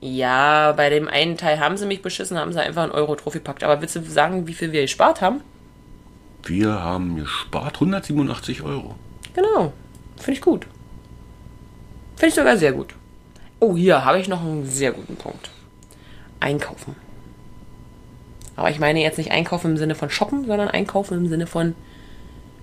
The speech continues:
Speaker 1: im Laden, also im Supermarkt oder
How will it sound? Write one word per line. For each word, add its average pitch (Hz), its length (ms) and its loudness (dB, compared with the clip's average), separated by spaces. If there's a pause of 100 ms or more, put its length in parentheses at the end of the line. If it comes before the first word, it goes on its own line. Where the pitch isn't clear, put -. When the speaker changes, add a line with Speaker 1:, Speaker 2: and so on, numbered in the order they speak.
(360)
Speaker 1:
im 165 180 0 (560)
Laden, 131 440 -2
also - 320 -8
im 123 180 -8
Supermarkt - 580 -6 (240)
oder 117 240 -10